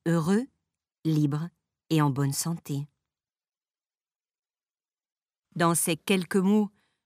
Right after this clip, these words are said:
je ressens tant d'amour et de force, la certitude absolue que le Christ est toujours avec moi, en tant qu'instructeur spirituel,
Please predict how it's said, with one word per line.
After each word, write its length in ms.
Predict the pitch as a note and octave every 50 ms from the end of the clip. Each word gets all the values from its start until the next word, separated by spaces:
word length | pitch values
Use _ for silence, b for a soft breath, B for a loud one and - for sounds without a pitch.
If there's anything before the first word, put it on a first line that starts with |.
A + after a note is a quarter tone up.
| _ _ _
je 160 | - D#3 D#3+ E3
ressens 500 | D3 E3+ D#3+ - - - E3 D#3+ D3+ D3+ _ _
tant 200 | - G3+ F#3+ F#3+
d'amour 520 | F3+ D#3+ F3 F3 F3+ F3+ F#3 G#3 A3 G#3 F#3+
et 60 | E3
de 120 | C#3+ D#3
force, 640 | D3+ - - - F#3 F3 F#3+ F#3+ - - - - - _ _ _ _ _ B B B B B B B B -
la 180 | F#3 F#3 F#3
certitude 760 | F3+ - - - B3+ - - - A#3 G#3 - C#4 C4+ G#3 - - -
absolue 640 | - A#3+ - - - - A#3 G3+ F3 D#3+ E3 E3+ E3+ - _ _ _ _ -
que 80 | G#3+
le 120 | G3+ G#3 G#3
Christ 480 | - - - A3 A3+ A3+ - - _ - -
est 140 | F3 E3+ - _ _
toujours 540 | - B3+ C4 B3+ B3 - C4 C4 C#4+ C4 - - _ -
avec 340 | G3 G3 G#3 G#3 - -
moi, 320 | G3 F3+ E3+ E3 D3 D3+ E3 _ _ _ _ _ _ _ _ _ _ _
en 120 | - C#3+ C#3
tant 280 | - - D#3 C#3+ C3+
qu'instructeur 680 | C3 - C#3+ C#3 C#3 - - - D#3 - - D3+ D3 C#3
spirituel, 800 | - - - E3 C#3+ F3+ F3 - - G#3 G#3+ G#3+ A3+ A3+ A3+